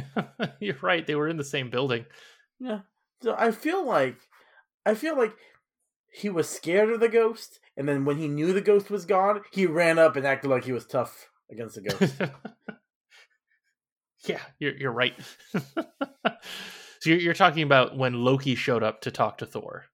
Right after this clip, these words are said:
Speaker 1: and then,
Speaker 2: Mm-hmm.
Speaker 1: and then Loki disappeared. Then he ran up to try and kick him.
Speaker 2: Just piss off Ghost.
Speaker 1: I
Speaker 2: Um,
Speaker 1: mean, come on, who, who isn't scared of ghosts?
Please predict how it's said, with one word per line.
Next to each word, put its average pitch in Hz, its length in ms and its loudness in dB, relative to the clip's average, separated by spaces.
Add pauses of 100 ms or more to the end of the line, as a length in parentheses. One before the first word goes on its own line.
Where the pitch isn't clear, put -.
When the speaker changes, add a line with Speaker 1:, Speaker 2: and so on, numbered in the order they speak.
Speaker 1:
and - 120 -18
then, 107 240 -18 (320)
Speaker 2:
Mm-hmm. 135 140 -8
Speaker 1:
and 123 100 -8
then 113 120 -8
Loki 120 260 -4
disappeared. 110 540 -2 (100)
Then 185 380 0
he 160 160 -4
ran 117 280 -2
up 107 220 -6 (320)
to - 80 -16
try 113 240 -2
and 107 160 -8
kick 110 160 -8
him. 113 80 -12 (560)
Speaker 2:
Just - 160 -18
piss 127 160 -10
off 107 180 -2
Ghost. - 400 -14 (600)
Speaker 1:
I 147 240 2
Speaker 2:
Um, - 60 -4
Speaker 1:
mean, 185 260 -2
come 156 180 -4
on, 107 240 -2
who, 226 240 0
who 180 260 2
isn't 120 240 4
scared 110 280 -2
of 104 100 -6
ghosts? - 560 -10